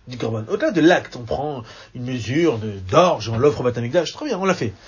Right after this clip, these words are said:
Mais quel est le message ? Le message,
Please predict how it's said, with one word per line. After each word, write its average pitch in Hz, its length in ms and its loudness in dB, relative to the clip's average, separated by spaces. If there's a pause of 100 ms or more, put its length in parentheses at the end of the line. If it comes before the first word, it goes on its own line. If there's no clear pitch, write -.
(220)
Mais 180 100 0
quel 285 180 0
est 262 60 6
le 180 80 6
message ? 135 520 2 (920)
Le 139 120 -2
message, 151 580 2